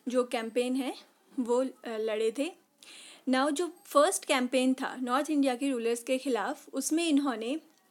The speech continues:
अच्युता और नागसेना को डिफीट किया था,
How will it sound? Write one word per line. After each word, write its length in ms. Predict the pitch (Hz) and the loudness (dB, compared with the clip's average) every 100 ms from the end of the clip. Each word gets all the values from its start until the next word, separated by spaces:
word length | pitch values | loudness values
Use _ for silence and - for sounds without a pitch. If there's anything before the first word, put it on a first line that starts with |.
| - - - _ _ - | -20 -20 -20 _ _ -2
अच्युता 640 | 262 - 302 277 320 349 | -2 -2 -4 -2 0 0
और 260 | 277 277 254 | 2 2 2
नागसेना 680 | 247 262 285 285 247 233 | 2 0 0 0 0 -2
को 200 | 220 285 | -4 -4
डिफीट 420 | 254 247 254 226 | -2 -4 -6 -8
किया 240 | - 220 185 | -10 -12 -12
था, 220 | 226 | -16